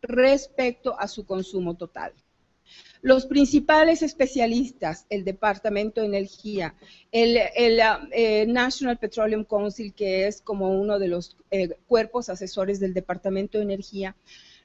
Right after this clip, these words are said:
no estiman que Estados Unidos va a dejar de depender del petróleo del extranjero, ¿sí? Entonces, y, y por una simple razón,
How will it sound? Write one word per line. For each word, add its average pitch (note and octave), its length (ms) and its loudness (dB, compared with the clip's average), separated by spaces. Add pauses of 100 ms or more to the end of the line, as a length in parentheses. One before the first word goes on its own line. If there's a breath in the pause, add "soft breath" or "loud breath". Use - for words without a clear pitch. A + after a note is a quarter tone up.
no D#4+ 480 8 (100)
estiman B3 800 2
que A3+ 80 -2
Estados A#3+ 380 0
Unidos G#3+ 460 -2
va A#3+ 240 0
a - 100 -4
dejar G#3+ 400 -4
de G#3 120 -2
depender F#3+ 680 -2
del E3 140 -4
petróleo E3+ 520 -6
del E3 140 -4
extranjero, F#3 720 -10 (200)
¿sí? A3+ 240 -12 (380 loud breath)
Entonces, D4+ 680 2 (380 loud breath)
y, C#4+ 240 4
y C#4+ 220 0
por D4+ 200 2
una F4 160 6
simple E4 360 4
razón, D4 480 0